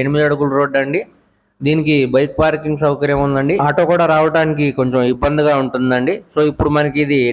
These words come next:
డైరెక్ట్ ఓనర్ సేల్ కింద ఇది కేవలం ఎనభై లక్షలకే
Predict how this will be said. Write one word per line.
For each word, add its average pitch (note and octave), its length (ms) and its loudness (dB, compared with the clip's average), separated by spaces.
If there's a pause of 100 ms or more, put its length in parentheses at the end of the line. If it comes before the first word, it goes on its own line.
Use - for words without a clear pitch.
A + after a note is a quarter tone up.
డైరెక్ట్ D3 380 2
ఓనర్ D3 280 0
సేల్ C3+ 240 0
కింద C3+ 220 0 (360)
ఇది C#3+ 140 2 (120)
కేవలం D3+ 480 2
ఎనభై D3 240 0
లక్షలకే C#3+ 420 -2